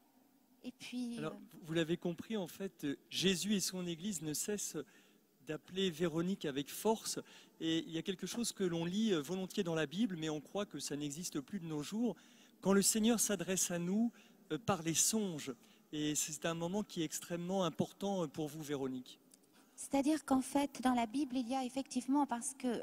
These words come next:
Speaker 1: la première alliance est effectivement, euh, truffée de personnages qui,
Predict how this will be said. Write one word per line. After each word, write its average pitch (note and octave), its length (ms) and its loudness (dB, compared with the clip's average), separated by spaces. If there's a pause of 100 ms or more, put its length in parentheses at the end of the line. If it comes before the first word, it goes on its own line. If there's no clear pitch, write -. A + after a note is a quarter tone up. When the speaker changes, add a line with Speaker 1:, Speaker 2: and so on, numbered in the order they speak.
Speaker 1:
la G#3+ 200 -2
première C4 440 2
alliance C4+ 580 2 (140)
est A#3+ 120 -2
effectivement, C#4 680 4 (840)
euh, A3+ 300 -2 (180)
truffée D#4+ 500 2
de B3+ 100 4
personnages C4+ 840 0
qui, A3+ 340 -16